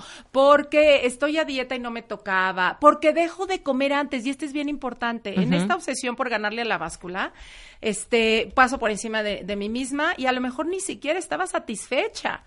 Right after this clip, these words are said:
Speaker 2: Exacto.
Speaker 1: Y dejé de comer antes quedándome con hambre, quedándome hambrienta.
Speaker 2: Ujú.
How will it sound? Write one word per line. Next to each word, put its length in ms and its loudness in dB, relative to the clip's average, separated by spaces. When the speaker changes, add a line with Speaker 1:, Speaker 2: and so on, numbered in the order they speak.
Speaker 2:
Exacto. 640 -8
Speaker 1:
Y 100 4
dejé 260 2
de 160 0
comer 300 -4
antes 340 -4
quedándome 640 -2
con 280 -4
hambre, 320 -2
quedándome 420 -4
hambrienta. 800 -6
Speaker 2:
Ujú. 140 -10